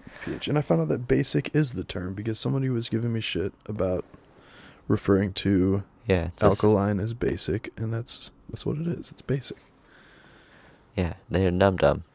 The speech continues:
Speaker 2: It's acidic and basic. Those are the
Speaker 1: Right.
Speaker 2: terms.
Speaker 1: Someone was like, "Basic? <laughs> That's not what it is." And I was like, "I'm pretty sure it's basic."
Speaker 2: Yeah.
Speaker 1: It's acidic and basic. I don't know. <laughs> Like,
Speaker 2: Yeah, you got an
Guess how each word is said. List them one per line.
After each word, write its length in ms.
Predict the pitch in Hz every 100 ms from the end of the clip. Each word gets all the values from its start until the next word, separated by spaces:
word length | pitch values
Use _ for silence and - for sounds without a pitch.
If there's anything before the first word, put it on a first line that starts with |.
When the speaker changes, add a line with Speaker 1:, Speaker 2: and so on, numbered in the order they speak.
| _ _ -
Speaker 2:
It's 160 | 87 -
acidic 400 | - 69 76 -
and 100 | 78
basic. 480 | 85 - - - -
Those 200 | 71 -
are 100 | -
the 280 | - - - _
Speaker 1:
Right. 320 | 123 139 -
Speaker 2:
terms. 400 | - - 85 87
Speaker 1:
Someone 160 | - 120
was 80 | 110
like, 200 | 113 -
"Basic? 520 | - 110 - 135 - - - -
<laughs> 280 | - - -
That's 280 | - - 113
not 120 | 95
what 140 | 107
it 80 | 98
is." 240 | 98 117
And 80 | 101
I 20 |
was 80 | 107
like, 80 | 104
"I'm 80 | 98
pretty 220 | - 107
sure 320 | 113 120 117
it's 160 | 117 -
basic." 640 | 131 139 127 107 113 - _ - - - - - - -
Speaker 2:
Yeah. 180 | 76 -
Speaker 1:
It's 120 | -
acidic 420 | - - 104 123
and 120 | 131
basic. 540 | 135 139 - 107 107 - -
I 120 | 104
don't 120 | 104
know. 460 | 143 143 127 120 123
<laughs> 20 |
Like, 400 | 127 95 98 120
Speaker 2:
Yeah, 300 | 110 71 - - -
you 80 | -
got 80 |
an 80 | 71